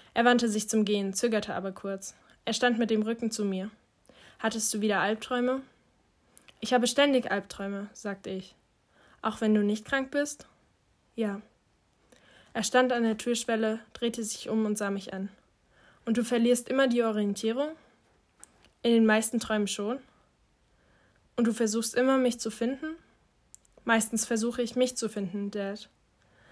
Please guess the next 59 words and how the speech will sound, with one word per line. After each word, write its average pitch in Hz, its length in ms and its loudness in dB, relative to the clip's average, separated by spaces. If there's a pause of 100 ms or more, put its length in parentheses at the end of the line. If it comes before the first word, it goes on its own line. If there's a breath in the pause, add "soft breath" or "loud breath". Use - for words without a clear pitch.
(160 soft breath)
Es - 160 -4
war 233 80 4
seltsam, 220 460 2
mit 208 140 -2
ihm 214 200 2
über 208 160 -2
etwas - 400 -8
Reales 208 440 -2
zu 220 100 -6
reden, 202 380 -4 (280)
aber 226 200 0
es 214 120 -2
machte 214 260 -2
mir 208 160 0
auch 208 120 -8
Angst. 202 400 -8 (760 soft breath)
Ich - 160 -8
wollte 247 220 6
weiterreden, 208 640 4
aber 220 180 2
ich 220 140 -6
wusste 247 240 0
nicht 208 180 0
genau, 208 260 0
was 214 160 -2
ich 202 100 -10
ihm 220 120 2
sagen 220 300 2
sollte, 196 380 -6 (260)
wie 233 200 4
ich 247 120 -2
ihm 226 140 4
sagen 220 300 2
sollte, 208 340 -2
was 208 160 -4
ich - 140 -10
in 214 100 2
mir 214 140 0
zurückhielt. 202 580 -6 (1080)
Ich 240 140 0
senkte 240 320 2
den 214 160 4
Blick, 208 260 0
dann 214 160 2
sah 220 120 4
ich 220 120 -2
zu - 140 -2
ihm 208 140 0
auf 202 280 -2
und 214 160 -6
zuckte 220 280 -6
die 196 120 -6
Schultern, 214 480 -6
als 214 180 -8
wäre 214 200 0
alles 214 280 -2
keine 208 220 -4
große 202 280 -6
Sache. 202 380 -10